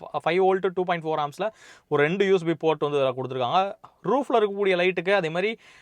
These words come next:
ஆ, உங்களுக்கு பேட்டரியை வந்து கட் ஆஃப் பண்ணி வைக்கிறதுக்கான சுவிட்ச் மேனுவலா முன்னாடியே வந்து கொடுத்துருக்காங்க.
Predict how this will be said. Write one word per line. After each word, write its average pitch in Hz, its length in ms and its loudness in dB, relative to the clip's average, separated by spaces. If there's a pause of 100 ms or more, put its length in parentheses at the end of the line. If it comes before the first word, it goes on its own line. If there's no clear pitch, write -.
(140)
ஆ, 123 680 4
உங்களுக்கு 135 380 -2
பேட்டரியை 196 260 4
வந்து 175 160 0
கட் 160 140 -2
ஆஃப் 156 100 0
பண்ணி 156 180 -6
வைக்கிறதுக்கான 139 300 -4
சுவிட்ச் 139 280 -12
மேனுவலா 143 500 0
முன்னாடியே 139 340 -2
வந்து 135 240 -4
கொடுத்துருக்காங்க. 127 420 -6